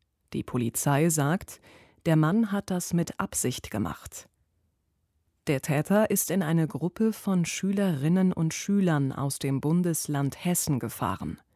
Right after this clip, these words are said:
Eine Lehrerin ist gestorben. Dann ist der Mann in das Schaufenster von einem Geschäft gefahren. Die Polizei hat ihn festgenommen.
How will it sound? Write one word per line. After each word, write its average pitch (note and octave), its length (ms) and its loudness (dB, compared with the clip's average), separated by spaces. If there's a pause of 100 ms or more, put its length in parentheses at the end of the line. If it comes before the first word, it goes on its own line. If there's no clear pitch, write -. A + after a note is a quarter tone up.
(520)
Eine C3 300 0
Lehrerin D#3+ 580 2
ist - 220 -4
gestorben. D#3+ 600 -2 (800)
Dann C#3 220 0
ist - 180 -2
der E3 120 4
Mann E3+ 340 2
in E3 240 0
das D3+ 200 -4
Schaufenster D#3 920 0 (320)
von F3+ 240 0
einem D#3+ 380 2
Geschäft - 460 -4
gefahren. - 580 -4 (880)
Die - 80 -4
Polizei D3 640 2
hat C#3 200 -2
ihn C#3+ 140 2
festgenommen. C3+ 800 -2